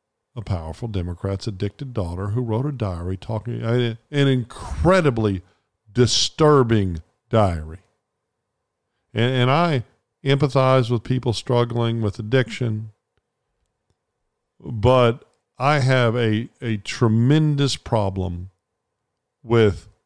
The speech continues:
justice being only accessible to the privileged, right? I mean, we talked about, I still haven't played the, the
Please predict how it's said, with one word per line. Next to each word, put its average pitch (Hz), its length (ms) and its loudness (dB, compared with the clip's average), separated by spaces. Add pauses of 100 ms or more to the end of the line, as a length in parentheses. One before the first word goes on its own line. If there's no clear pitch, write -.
(220)
justice 127 760 0
being 120 400 0 (340)
only 139 360 4
accessible 110 680 -2
to - 100 -14
the 101 120 -2
privileged, - 720 -4
right? 104 180 -4
I 113 40 -4
mean, 123 120 -4
we 135 80 -2
talked 127 320 0
about, 120 180 0
I 117 60 2
still 156 220 0
haven't 135 240 0
played 131 300 2
the, 113 180 0
the 113 240 -6